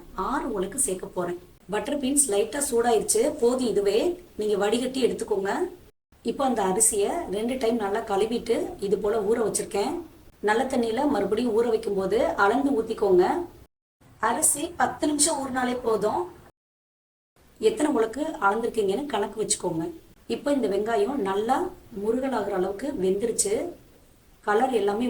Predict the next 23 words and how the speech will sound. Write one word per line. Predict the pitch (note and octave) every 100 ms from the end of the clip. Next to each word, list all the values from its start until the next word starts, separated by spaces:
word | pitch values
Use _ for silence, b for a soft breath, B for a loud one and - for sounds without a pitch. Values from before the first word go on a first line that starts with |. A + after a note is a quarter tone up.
| G3+
மாறி | G3 B3 A#3
இருக்கு. | F#3 F#3+ C#4 - A3
அந்த | B3 C#4
டைம்ல | G#3 F#3+ A#3+ F4 - - - - -
இந்த | G#3+ F#3
பிரிஞ்சி | A#3+ C4+ C#4
இலையை | G#3 B3
நம்ம | C4+ G3+
இதோட | G3 G3 -
சேர்த்துக்கலாம். | F#3+ F#3+ G3 G3+ C#4+ E4 - - - - - - _ _ G#3
அரைச்சு | B3+ C4+ A#3+
வச்சிருந்த | A3 G3 A#3+
அந்த | B3 G3
மசாலாக்கள் | F#3 C4 C4+ C4 G3+ F#3
எல்லாத்தையும் | F#3 G3 F#3 B3 C#4
இதோட | G3 G3+ A#3+
சேர்த்துக்கலாம். | G#3 - - F3 F3 - _ _ _ _ _ _ _ A#3
இந்த | A3 G3
மசாலாக்கள் | C#4+ D#4 D4+ G3 A#3 B3+
நல்லா | G#3+ A3+ -
பச்சை | A3 - D4
வாசம் | B3+ B3+ -
போற | G#3